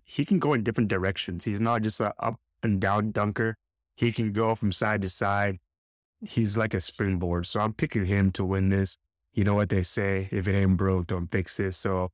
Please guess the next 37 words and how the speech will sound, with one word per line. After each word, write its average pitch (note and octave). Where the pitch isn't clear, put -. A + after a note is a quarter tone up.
we G2+
do F#2+
that F#2
here. G2+
We F#2+
keep G2
him G#2
to F#2+
win F#2+
it F2+
all F2
here. F2
But G2+
I A2
wanna A#2
hear A#2
what A2
you G#2
guys G#2+
have G#2+
to A2
say G#2+
about G#2
this. G#2
Wanna A2
see G#2+
who G2+
you G2+
guys G2
have G2
to -
win G2+
it. A2
Tap G#2
in G#2+
with F#2+
your F#2